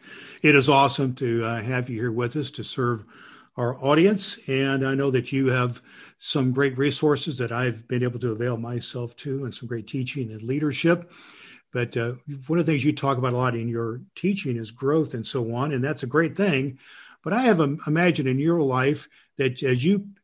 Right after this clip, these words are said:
help people pivot in their business and their ideas, you've had your own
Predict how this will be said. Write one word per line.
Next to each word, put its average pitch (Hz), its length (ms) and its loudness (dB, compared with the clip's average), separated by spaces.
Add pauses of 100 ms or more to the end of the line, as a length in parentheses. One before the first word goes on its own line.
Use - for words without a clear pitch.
(140)
help 202 300 -2
people 170 320 -2
pivot 156 360 2
in 127 140 2
their 202 180 2
business 139 500 0
and 131 80 -4
their 185 160 0
ideas, 131 380 0
you've 190 140 0
had 151 200 -6
your 147 200 0
own 175 400 2